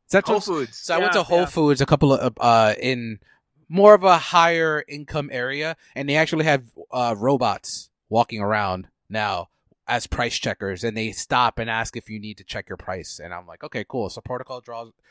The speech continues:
Speaker 1: droids are now in supermarkets. Uh, John Williams, like you mentioned,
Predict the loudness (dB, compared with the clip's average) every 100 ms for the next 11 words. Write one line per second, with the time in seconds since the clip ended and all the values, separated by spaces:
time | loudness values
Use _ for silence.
0 | _ -6 -2 -2 -2 -6 -4 -2 -4 -10
1 | -16 -18 -20 -20 -20 -20 _ -20 -6 -4
2 | -2 0 0 0 -4 -8 -14 -16 -16 -16
3 | -18 -14 -14 -16